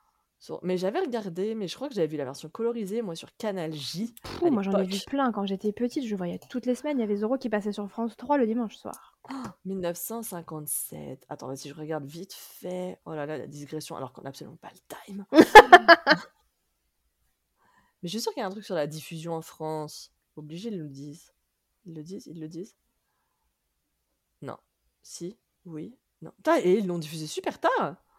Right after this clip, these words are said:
Speaker 2: Non, mais Zorro, il y a plein de trucs à dire. Faut qu'on fasse un pi-, un épisode un jour dédié à Zorro.
Speaker 1: Euh, ouais, donc ça passait sur Disney Club. Ok,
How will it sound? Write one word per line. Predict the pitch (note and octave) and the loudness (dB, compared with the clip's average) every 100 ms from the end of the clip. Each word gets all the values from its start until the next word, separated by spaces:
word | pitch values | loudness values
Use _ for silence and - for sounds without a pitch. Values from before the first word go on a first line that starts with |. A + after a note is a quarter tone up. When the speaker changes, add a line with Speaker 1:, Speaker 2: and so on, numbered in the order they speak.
| _ - - - | _ -20 -6 6
Speaker 2:
Non, | B3 | 10
mais | A#3+ | 10
Zorro, | C4 D4+ | 8 6
il | |
y | C4+ | 6
a | G#3+ | 6
plein | C4 | 4
de | B3+ | 4
trucs | B3+ A#3 | 2 2
à | |
dire. | G#3+ G#3+ | 2 0
Faut | G3 | -2
qu'on | A3 G#3+ | -8 -6
fasse | G#3 | -2
un | G#3 | -2
pi-, | - | -2
un | A3 | 2
épisode | G#3+ G#3+ G#3+ G#3 | 2 2 0 2
un | G#3 | 0
jour | G3+ F#3+ | -2 -4
dédié | G3 G#3 G3 G3 | -2 -2 -2 -4
à | |
Zorro. | G3 - - _ _ _ _ _ _ _ _ _ _ - | -4 -8 -10 _ _ _ _ _ _ _ _ _ _ -10
Speaker 1:
Euh, | D#3+ E3 D#3+ D#3+ D#3+ D#3 | -6 -4 -2 -2 -2 0
ouais, | F3 | 0
donc | E3+ | 0
ça | F3 F3+ | -4 -8
passait | G#3+ C4+ | -8 -8
sur | A3+ | -8
Disney | F3+ A3 G#3 | -8 -10 -10
Club. | G3 D#3+ E3 G#3 G#3 | -8 -2 0 0 -4
Ok, | - - | -12 -14